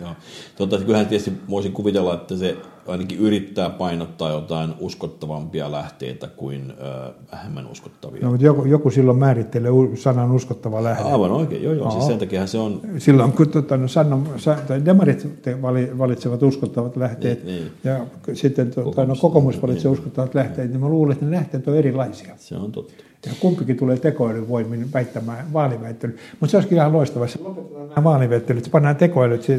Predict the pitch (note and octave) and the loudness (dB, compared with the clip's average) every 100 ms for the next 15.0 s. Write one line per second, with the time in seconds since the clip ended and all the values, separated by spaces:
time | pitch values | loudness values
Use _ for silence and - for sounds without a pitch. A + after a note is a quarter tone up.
0 | A#2+ G#2 C3+ - - E2 D#3 - - C#3 | 0 -4 0 2 2 4 4 4 -4 -4
1 | C3+ - - - E3 - - - D#3+ D#3+ | -6 -8 -2 2 2 0 -10 2 8 8
2 | F3 C#3 D#3+ C3+ B2 B2 A#2+ D3 A#2+ A2 | 8 8 8 8 6 6 6 6 4 0
3 | A#2 A2+ A#2 B2+ A2+ A2 A2+ G#2 F#2+ F#2 | 0 2 6 6 6 6 6 4 4 2
4 | F#2 - - C#3 D#3 C#3+ A#2 A#2+ C#3+ D3+ | 0 -8 -2 2 6 6 6 6 6 6
5 | D3+ - E3+ C3+ A#2+ B2 A#2 A#2+ C3+ A#2 | 6 8 10 10 6 2 -2 2 2 2
6 | A#2 A#2+ A#2 A#2+ A#2+ B2+ - C#3 A2 - | 0 -2 0 0 0 0 6 6 8 4
7 | - F#2+ F#2 F2 - D#3+ D#3+ D#3+ C#3+ E3+ | 2 2 0 -2 -4 4 8 8 6 6
8 | F3 C#3+ C3+ D3 B2 B2 A#2+ C3 - A#2 | 6 6 6 4 4 2 4 2 2 0
9 | A#2+ B2 D3 D3+ B2 A#2 A#2+ - D3 D#3+ | 0 2 4 6 6 4 0 -4 2 10
10 | D#3 D3+ C3 E3+ E3 C3 F3 F3+ D3 B2 | 10 8 6 8 8 8 8 10 8 6
11 | C3+ - C3+ B2+ D3+ C#3 C3 A#2 A2+ C#3+ | 4 6 6 6 6 6 4 -2 2 6
12 | A#2+ G#2+ A2+ - - - C#3 C3 A2 A#2 | 8 6 0 -4 -18 -10 -4 -2 0 0
13 | A2+ G#2+ A2 G2 - - E2+ - A2+ G#2+ | 2 2 0 -2 -6 -14 -8 -2 -2 0
14 | - A2 G#2 F#2+ - F#2+ F2+ F#2 F2+ | 2 2 2 0 -2 -4 -4 -4 -6